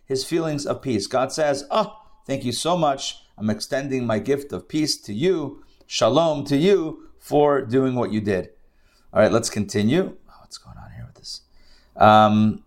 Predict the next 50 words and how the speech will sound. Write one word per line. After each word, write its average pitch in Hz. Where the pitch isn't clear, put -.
"It 120
shall 113
be, 123
this 135
covenant 165
of 120
mine," 131
mentioned 127
in 113
the 110
previous 135
verse, 160
"shall 127
be 127
for 135
him 151
an 113
eternal 143
covenant 147
of -
kahuna." 135
That's -
the 131
gift. -
That's -
the 117
reward. 135
"Although 151
the 190
kahuna," 151
listen, 120
and 123
Rashi 135
says 120
what 120
I 113
said 113
to 117
you 110
outside. 98
"Although 143
the 202
kahuna 175
had 151
already 147
been 156
given 147
to 143
Aaron's 135
descendants, 117